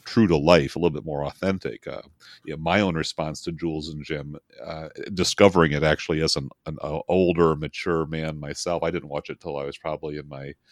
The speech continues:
late forties, early fifties. Um, I was like, you know, that's not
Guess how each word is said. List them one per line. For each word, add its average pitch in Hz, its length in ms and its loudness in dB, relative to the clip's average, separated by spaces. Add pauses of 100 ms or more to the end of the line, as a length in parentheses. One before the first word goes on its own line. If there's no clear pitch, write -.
(500)
late 78 260 -2
forties, 78 520 -2
early 73 240 -4
fifties. 71 640 -6 (420)
Um, 78 480 -4 (640)
I 101 100 -2
was 92 140 -2
like, 87 160 -4 (120)
you 113 80 -8
know, 110 120 -4
that's 131 300 -2
not 120 220 -2